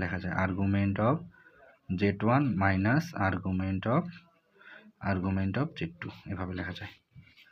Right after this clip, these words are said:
এটা এভাবে লিখছি। ওকে, এখান থেকে দেখো, আহ, আর্গুমেন্ট, আর্গুমেন্ট বের করার নিয়ম বলো তো, এটা কোন চতুর্ভাগে? এটা একটু দেখতে হবে তোমাকে, এটা একটু সাজায় লেখো।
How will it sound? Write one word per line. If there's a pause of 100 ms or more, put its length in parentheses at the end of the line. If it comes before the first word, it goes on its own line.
(320)
এটা
এভাবে
লিখছি। (720)
ওকে, (120)
এখান
থেকে (100)
দেখো, (540)
আহ, (140)
আর্গুমেন্ট, (240)
আর্গুমেন্ট
বের
করার
নিয়ম
বলো
তো,
এটা
কোন
চতুর্ভাগে? (380)
এটা
একটু
দেখতে
হবে
তোমাকে, (100)
এটা
একটু
সাজায়
লেখো।